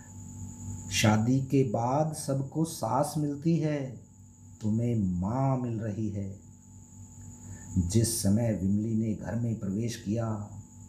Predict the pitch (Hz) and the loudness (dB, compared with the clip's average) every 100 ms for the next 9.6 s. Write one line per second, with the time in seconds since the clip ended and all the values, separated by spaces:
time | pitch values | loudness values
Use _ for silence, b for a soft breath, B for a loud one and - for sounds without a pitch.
0 | B B B - 92 92 123 123 120 95 | B B B 4 4 6 6 6 2 2
1 | 101 127 - 120 95 87 90 135 - 107 | 2 0 0 0 2 2 0 -2 0 2
2 | 101 113 101 95 95 - - - - B | 2 2 -2 -2 -8 -16 -20 -20 -18 B
3 | B B B B 92 87 87 117 110 - | B B B B -4 -2 2 4 4 2
4 | 120 110 85 104 110 - 107 110 110 98 | 0 2 2 2 2 2 2 2 0 0
5 | 101 120 110 - 104 - 107 98 92 92 | 0 0 0 -2 -4 0 0 2 0 -2
6 | - - - - - - - - - - | -8 -16 -20 -18 -18 -16 -14 -14 -14 -14
7 | - - - - - - - - - - | -14 -12 -12 -10 -10 -10 -10 -10 -8 -8
8 | - - - - - - - 127 107 127 | -8 -6 -6 -6 -6 -6 6 8 8 8
9 | 139 143 143 143 139 | 6 6 4 0 -4